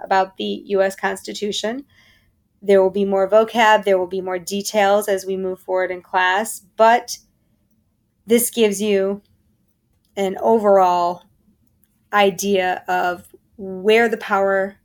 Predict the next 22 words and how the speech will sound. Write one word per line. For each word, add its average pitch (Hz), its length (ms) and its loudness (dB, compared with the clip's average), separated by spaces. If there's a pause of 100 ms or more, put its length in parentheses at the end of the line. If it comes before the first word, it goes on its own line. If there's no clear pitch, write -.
now 196 320 0
lies 190 520 0
in 202 100 -8
the 190 80 -6
U 196 160 -2
S 190 160 -2
government, 185 560 -4 (960)
what 202 380 0
the 226 80 -6
U 214 180 0
S 208 240 2
Constitution 196 800 -6
did 190 480 -2
to 202 100 -10
solve 190 360 0
the 185 60 -8
problems 180 320 -4
of 180 60 -14
the 185 80 0
Articles 180 360 -4
of - 40 -12
Confederation, 180 880 -6